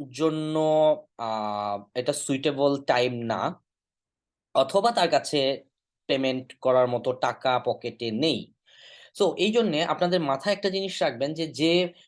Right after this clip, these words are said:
বিজনেস এক থেকে দুই বছর অন্তত মিনিমাম, আহ, এক থেকে দুই বছর, আহ, রানিং আছে, কন্টিনিউয়াসলি বিজনেস করছে, তাদেরকে টার্গেট করা বেটার।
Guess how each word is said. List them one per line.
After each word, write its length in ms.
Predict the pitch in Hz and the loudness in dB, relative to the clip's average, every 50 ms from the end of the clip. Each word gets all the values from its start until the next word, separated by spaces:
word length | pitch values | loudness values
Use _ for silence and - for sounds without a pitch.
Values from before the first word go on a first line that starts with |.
| _ - | _ -18
বিজনেস 960 | 104 104 127 143 139 123 123 127 151 180 151 110 - - - - - - - - _ _ _ _ _ _ _ _ _ - | -10 -6 -4 -4 -4 -4 -4 0 2 2 2 2 -2 -6 -8 -8 -10 -10 -14 -20 _ _ _ _ _ _ _ _ _ -6
এক 260 | - 135 - - _ - | -6 -6 -6 -8 _ -8
থেকে 480 | - 190 180 185 - 190 190 196 196 | -6 -6 -6 -2 0 2 4 4 4
দুই 360 | 180 147 139 - 226 254 247 233 | 2 0 -2 -6 -6 -4 -2 2
বছর 460 | 196 170 - - - - 135 120 110 | 2 2 2 0 -2 -4 -2 -2 -2
অন্তত 460 | 107 104 104 107 - 95 - _ - | -2 -4 -6 -10 -14 -14 -14 _ -14
মিনিমাম, 880 | 87 90 113 135 156 175 190 196 202 208 196 196 190 139 104 113 131 - - - - - - - - - | -12 -10 -6 -4 -2 0 0 2 2 0 2 2 0 0 0 -2 -6 -10 -14 -20 -20 -20 -20 -20 -8 -2
আহ, 360 | 117 117 117 113 117 117 127 | 0 0 2 0 0 0 -2
এক 160 | 135 - - | -4 -4 -6
থেকে 220 | - 165 165 175 160 | -10 -6 -2 -2 -2
দুই 240 | 143 151 160 160 151 | 0 2 2 2 4
বছর, 720 | 151 156 156 156 - - 165 160 160 160 160 156 151 - - _ _ _ _ _ _ - | 2 2 -2 -4 -4 -2 2 2 4 4 2 0 -2 -8 -14 _ _ _ _ _ _ -8
আহ, 380 | 113 110 110 107 107 110 113 117 | -6 -4 -2 -2 -2 -2 0 0
রানিং 380 | 127 131 156 196 214 214 190 | 0 0 0 0 0 0 0
আছে, 460 | 147 123 - - - - 107 110 135 147 - _ - - - _ _ _ - | -2 -4 -6 -8 -12 -10 -8 -8 -8 -10 -12 _ -20 -20 -20 _ _ _ 0
কন্টিনিউয়াসলি 640 | 151 151 151 170 175 180 185 190 185 185 - 190 | 0 0 0 0 0 0 2 0 0 0 -2 -4
বিজনেস 420 | 180 139 147 143 135 147 156 151 - | -2 0 0 -2 0 -2 -4 -6 -4
করছে, 360 | - 135 120 - - - 196 | -4 -4 -4 -4 -4 -6 -6
তাদেরকে 560 | 190 - 160 143 139 151 143 139 - - 170 | -2 0 0 0 0 -2 -4 -4 -4 -4 -2
টার্গেট 500 | 175 - 151 123 117 110 107 123 - - | -2 0 0 0 0 0 -2 -6 -6 -4
করা 240 | - 127 113 113 113 | -2 0 0 2 0
বেটার। 400 | 98 90 104 98 - - 90 80 | 0 -2 -6 -6 -6 -6 -10 -10